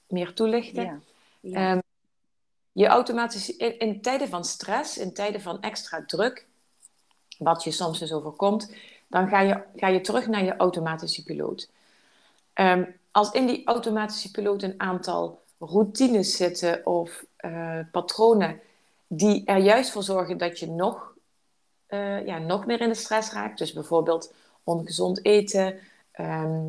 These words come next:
Speaker 1: geen tijd voor jezelf hebben, eh, ja, altijd maar achter i-, iedereen aanrennen, met iedereen rekening houden, ehm, omdat je dat nou eenmaal zo gewend bent, dat gaat je dan alleen nog maar meer energie vreten.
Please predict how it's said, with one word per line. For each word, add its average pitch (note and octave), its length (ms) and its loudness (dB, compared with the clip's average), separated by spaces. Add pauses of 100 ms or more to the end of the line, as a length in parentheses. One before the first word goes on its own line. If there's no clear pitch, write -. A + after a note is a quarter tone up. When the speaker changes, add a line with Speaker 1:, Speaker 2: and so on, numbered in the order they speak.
(120)
Speaker 1:
geen G3 280 4
tijd E3+ 260 2
voor G3 140 0
jezelf G#3+ 600 2 (320)
hebben, F#3+ 420 -2 (380)
eh, D#3+ 680 -6 (260)
ja, F3 320 -4
altijd G3 340 0
maar E3+ 360 -4 (220)
achter G#3 380 -2
i-, F#3 260 -2
iedereen F#3 460 0
aanrennen, F#3+ 420 -2
met F3 100 -4
iedereen F#3 300 -2
rekening F3+ 480 -2
houden, D#3+ 360 -2 (460)
ehm, D#3+ 340 -4 (400)
omdat G3 420 4
je F#3+ 80 -2
dat F3+ 200 2
nou F#3 140 -4
eenmaal F3 260 -2
zo E3+ 160 -2
gewend F#3+ 340 -2
bent, A3+ 360 -2 (300)
dat G3+ 180 2
gaat A3 220 0
je A3 60 -2
dan F#3+ 200 0
alleen F3 240 2
nog F3 120 -6
maar D#3+ 160 -6
meer E3+ 480 -2 (480)
energie E3+ 560 2
vreten. E3 640 -6